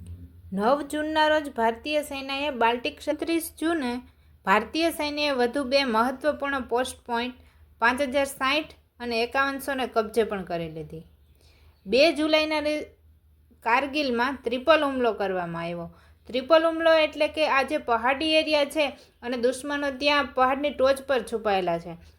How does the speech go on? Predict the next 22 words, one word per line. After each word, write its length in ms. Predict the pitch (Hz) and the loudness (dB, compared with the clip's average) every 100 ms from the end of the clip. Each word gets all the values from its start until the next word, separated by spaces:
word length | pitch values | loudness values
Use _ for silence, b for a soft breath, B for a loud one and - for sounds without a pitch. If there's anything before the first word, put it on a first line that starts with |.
| - | -10
એટલે 220 | 233 294 | 0 2
ભારતીય 520 | 214 214 226 226 320 | 4 6 6 4 -2
સૈન્યએ 480 | 311 294 285 285 294 | -2 -4 -4 -2 -2
ત્રણેય 460 | - - 240 294 339 | -4 -2 2 6 6
બાજુથી 420 | 285 254 240 233 | 4 0 -2 -4
હુમલો 320 | 202 196 180 | -4 -4 -6
કર્યો 320 | 170 170 170 | -6 -8 -8
છે. 180 | 160 180 170 _ _ _ _ _ _ - _ - _ - - _ 233 | -12 -18 -20 _ _ _ _ _ _ -20 _ -20 _ -20 -20 _ -4
અને 160 | 247 | -4
આ 240 | - 254 294 | 0 4 4
રીતે 420 | 320 262 330 339 330 - _ _ _ _ _ _ | 2 -2 0 0 -2 -18 _ _ _ _ _ _
ચાર 320 | 254 269 302 | 4 4 4
જુલાઈના 420 | 262 302 302 302 294 | -2 0 0 0 2
રોજ 180 | 311 | 2
ટાઈગર 520 | 254 - 233 247 294 285 | 0 0 0 4 2 4
હિલ 180 | 285 | 0
પર 200 | 277 277 | 0 0
ક-, 120 | 277 240 | 0 -2
પણ 240 | 269 262 | -2 -2
કબજો 360 | 262 240 277 277 | -2 0 4 4
કરી 240 | 285 294 | 4 2
લીધો, 420 | 285 254 294 311 | -2 0 2 2